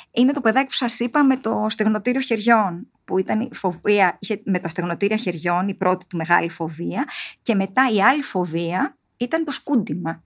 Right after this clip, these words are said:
Γιατί γι' αυτόν, επειδή στον αυτισμό τα βλέπουμε και λίγο μονοδιάστατα, θεωρούσε ότι όποιος τον σκουντάει είναι bullying.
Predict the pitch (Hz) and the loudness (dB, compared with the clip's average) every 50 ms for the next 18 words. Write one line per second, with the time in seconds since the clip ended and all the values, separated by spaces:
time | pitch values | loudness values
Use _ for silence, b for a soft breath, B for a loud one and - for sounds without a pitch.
0 | _ _ _ _ _ b b b b b b 165 175 185 180 190 220 220 262 220 | _ _ _ _ _ b b b b b b -2 0 0 0 0 0 2 0 0
1 | - - - 220 214 220 220 220 196 170 208 220 220 - 226 196 202 190 - 175 | 0 -2 0 2 2 2 2 0 0 0 0 0 0 -2 -4 -4 -2 -2 -4 -4
2 | 170 185 190 185 208 175 190 190 226 226 220 214 196 190 180 226 226 214 190 185 | -2 -2 -2 -2 0 0 2 2 2 0 2 2 2 2 2 2 2 2 2 0
3 | 170 143 175 170 160 165 165 - - 165 160 - - 233 294 294 B B B - | 0 0 2 2 2 2 0 -2 -4 -6 -4 -2 0 0 0 -2 B B B -6
4 | - 220 196 185 196 208 254 262 - 254 - - 240 - - - 240 240 - 240 | -2 0 0 2 2 0 -2 -2 -4 -6 -6 -6 -6 -2 0 0 0 0 -2 -4
5 | - 214 196 - - 185 165 254 320 330 330 294 202 175 233 220 175 165 160 160 | -4 -4 -4 -4 -2 2 2 2 4 4 4 2 4 6 6 4 4 4 0 -2